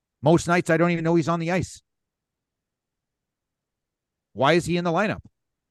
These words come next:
Is it because Kevin Adams signed him to two and a half million dollars? Is Peyton Krebs the easiest player out of all of them to sit?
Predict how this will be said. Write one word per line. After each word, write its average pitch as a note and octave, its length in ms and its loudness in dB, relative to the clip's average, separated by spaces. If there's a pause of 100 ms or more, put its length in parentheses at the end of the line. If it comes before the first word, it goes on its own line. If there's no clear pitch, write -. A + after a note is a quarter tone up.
(1400)
Is A#2+ 120 -4
it C#3 40 -2
because C3 400 0 (960)
Kevin C3 200 4
Adams C3+ 280 2
signed C#3 200 2
him C#3 140 -4
to B2 80 0
two C#3+ 200 2
and C#3+ 80 0
a C3 40 2
half C#3+ 180 0
million C#3+ 260 -4
dollars? F3 380 -4 (2750)
Is C3+ 140 0
Peyton F3 320 2
Krebs E3+ 360 -4
the D#3 220 -8
easiest F3+ 680 -4 (340)
player E3 360 6
out C#3+ 120 8
of B2+ 80 4
all C3+ 220 8
of G#2 60 2
them G#2 140 -2
to G2+ 60 -4
sit? - 340 -6